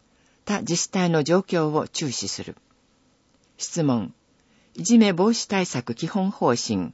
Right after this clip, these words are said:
改定案で、いじめ重大事態では、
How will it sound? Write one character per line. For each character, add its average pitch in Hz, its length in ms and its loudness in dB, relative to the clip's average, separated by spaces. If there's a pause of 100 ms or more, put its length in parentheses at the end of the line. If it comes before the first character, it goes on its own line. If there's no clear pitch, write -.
(100)
改 190 200 -4
定 170 260 0
案 95 220 -4
で、 90 180 -8 (1120)
い 175 60 -4
じ 190 160 2
め 160 260 4
重 196 260 2
大 185 200 0
事 180 180 -6
態 107 220 0
で 110 120 0
は、 90 220 -4